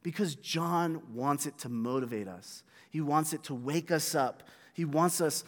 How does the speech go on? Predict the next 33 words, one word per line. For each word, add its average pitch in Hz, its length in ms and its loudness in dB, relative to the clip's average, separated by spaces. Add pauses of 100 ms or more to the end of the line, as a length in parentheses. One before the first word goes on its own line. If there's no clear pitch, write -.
(140)
to - 80 -12
be 156 100 0
wake 165 400 2
up, 180 400 4
uh, 151 180 -4
woken 190 320 6
up 190 200 8
to 180 100 -4
the 156 60 -4
fact 160 260 -2
that 151 140 -2
we 151 80 2
need 156 160 6
to 156 100 2
obey 143 240 2
God. 131 280 2
He 143 100 0
wants 170 260 0
us 185 120 -2
to - 60 -4
be 156 120 -4
committed 175 580 4 (220)
to 180 120 0
loving 156 400 2
one 143 140 0
another. 123 380 0 (220)
He 175 100 0
wants 175 320 4
us 170 120 0
to 175 80 -2
put 185 220 -2
into 185 160 2
practice 190 920 2